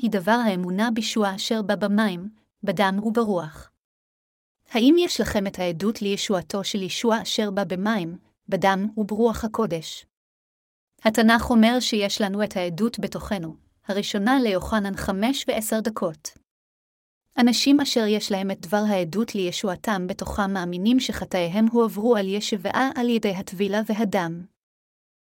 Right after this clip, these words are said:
חברים מאמינים יקרים, האם יש לכם את האמונה המעידה על ישועתכם?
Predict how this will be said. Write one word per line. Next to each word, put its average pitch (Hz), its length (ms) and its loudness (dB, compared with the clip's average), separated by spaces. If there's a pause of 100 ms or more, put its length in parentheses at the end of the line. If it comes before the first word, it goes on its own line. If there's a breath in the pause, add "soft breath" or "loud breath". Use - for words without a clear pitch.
(280)
חברים 214 460 2
מאמינים 196 460 0
יקרים, 233 560 0 (320 soft breath)
האם 233 280 4
יש 277 200 0
לכם 196 260 -2
את 208 100 -6
האמונה 180 460 -2
המעידה 202 520 0
על 214 120 2
ישועתכם? 190 680 -4